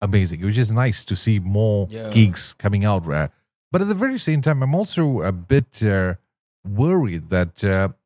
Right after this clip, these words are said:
Speaker 1: too many of it is also bad for you. Not only for you, uh, as in your shows, too many of your shows, but too many shows going on back to back.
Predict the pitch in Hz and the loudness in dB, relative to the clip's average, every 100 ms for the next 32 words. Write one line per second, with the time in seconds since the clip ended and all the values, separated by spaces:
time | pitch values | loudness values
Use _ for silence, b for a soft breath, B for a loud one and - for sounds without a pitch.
0 | _ - - 240 214 151 127 101 90 98 | _ -8 -2 -2 0 0 2 0 0 -2
1 | 90 92 98 - 95 87 76 - 57 50 | -2 -2 -2 0 0 0 -2 -2 -4 -4
2 | - _ _ _ - 120 185 165 110 95 | -6 _ _ _ -6 -2 0 0 0 -2
3 | 95 135 101 78 82 80 80 87 92 98 | 0 0 0 -2 -2 -2 0 0 0 0
4 | 113 123 - 113 95 110 104 98 85 92 | 2 0 0 -2 0 0 0 0 -2 0
5 | 131 120 90 87 - _ _ - 92 185 | 0 0 -2 -4 -8 _ _ -4 -2 -2
6 | 190 165 - 131 120 95 110 104 104 90 | 0 0 0 0 0 -2 -2 0 -2 -2
7 | 107 110 - 92 82 78 | 0 0 -2 -2 0 -2